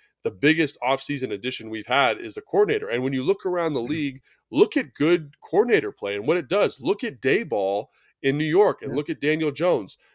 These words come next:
Speaker 1: Look at Patterson in Jacksonville. Look what it did for, for Lawrence, right?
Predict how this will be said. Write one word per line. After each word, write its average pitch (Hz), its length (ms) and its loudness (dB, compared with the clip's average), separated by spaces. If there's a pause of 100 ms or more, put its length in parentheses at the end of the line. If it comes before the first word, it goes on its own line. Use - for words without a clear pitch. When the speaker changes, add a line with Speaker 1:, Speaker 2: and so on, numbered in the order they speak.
(120)
Speaker 1:
Look 151 180 -4
at 170 140 -6
Patterson 156 640 -2
in 131 480 -2
Jacksonville. 139 560 -2
Look 127 140 -8
what 151 100 -4
it 151 140 -8
did 143 200 -2
for, 147 560 -2
for 135 140 -6
Lawrence, 151 420 0
right? 135 200 0